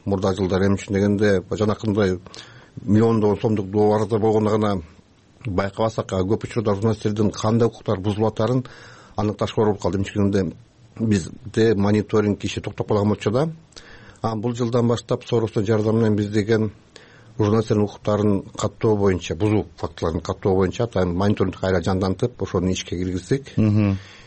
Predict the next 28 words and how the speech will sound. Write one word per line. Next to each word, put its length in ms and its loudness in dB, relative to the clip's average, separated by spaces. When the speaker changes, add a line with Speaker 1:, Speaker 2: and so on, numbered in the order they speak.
Speaker 1:
Менимче, 380 2
э, 460 2
жылдын 340 2
аягында 640 0
бул 340 0
маалыматтарды, 680 0
так 320 -6
маалыматтарды 420 0
бере 120 2
алабыз 240 0
да. 140 0
Кайсы 280 -2
укуктар 240 -4
көбүрөөк 380 2
бузулуп 400 0
атат, 200 -6
каягында 340 4
бизде 240 0
кемчилик 340 -2
болуп 240 0
атат, 160 -4
мыйзамчылыктанбы, 840 2
журналисттердин 400 0
иш 120 -2
алып 120 -2
баруусундабы, 600 0
бийликтин 520 0
мамилесиненби, 840 0